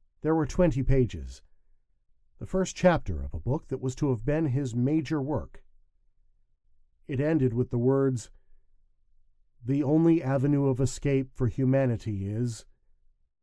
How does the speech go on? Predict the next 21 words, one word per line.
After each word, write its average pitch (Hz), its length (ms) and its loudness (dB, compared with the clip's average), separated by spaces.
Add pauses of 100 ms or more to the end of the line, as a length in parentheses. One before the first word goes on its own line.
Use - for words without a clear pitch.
(1080)
He 139 180 -4
had 127 140 -4
stopped 139 380 -2
there, - 480 -4 (880)
because 208 280 -6
he 208 80 -2
had 175 180 0
realized 104 640 -6
suddenly 135 520 -2
that 127 240 -4
he 127 120 -4
had 123 140 -4
been 135 160 0
deliberately 139 580 -2
deceiving 131 540 -4
himself, 80 600 -10 (1000)
that 127 240 -2
there 131 160 2
was 104 540 -4
no 98 180 -8
avenue. 73 560 -8